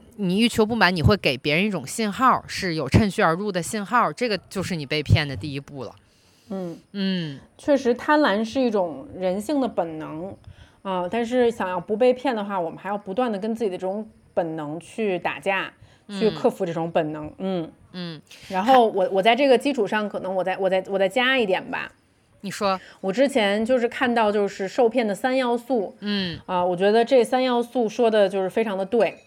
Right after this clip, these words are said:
Speaker 1: 嗯。
Speaker 2: 啊，这三要素是渴望这件事情发生，相信这件事情发生，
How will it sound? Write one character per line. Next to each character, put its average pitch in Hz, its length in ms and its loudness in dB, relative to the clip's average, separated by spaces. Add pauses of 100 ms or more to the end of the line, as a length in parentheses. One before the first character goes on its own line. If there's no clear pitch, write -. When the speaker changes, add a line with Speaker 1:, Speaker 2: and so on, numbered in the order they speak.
(420)
Speaker 1:
嗯。 208 300 -4
Speaker 2:
啊， 185 240 0
这 214 120 0
三 262 160 4
要 262 180 6
素 247 240 2
是 190 460 2
渴 190 260 2
望 247 180 2
这 233 120 4
件 214 120 0
事 196 140 -4
情 175 160 -4
发 185 220 0
生， 185 320 -4 (280)
相 294 320 4
信 269 220 2
这 202 100 2
件 185 160 0
事 185 120 -4
情 180 160 -2
发 190 200 2
生， 190 300 -4